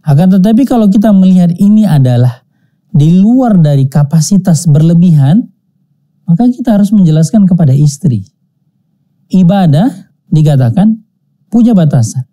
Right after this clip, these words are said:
Maka bagaimana Salman menasihati Abu Darda? Dia mengatakan, "Wahai Abu Darda, inna li nafsika haq,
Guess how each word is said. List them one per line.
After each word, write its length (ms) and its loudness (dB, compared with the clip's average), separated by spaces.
Maka 160 0
bagaimana 560 2
Salman 560 0
menasihati 800 0
Abu 240 0
Darda? 400 -2
Dia 240 0
mengatakan, 560 0
"Wahai 320 2
Abu 240 0
Darda, 560 0
inna 400 2
li 160 0
nafsika 480 0
haq, 240 -6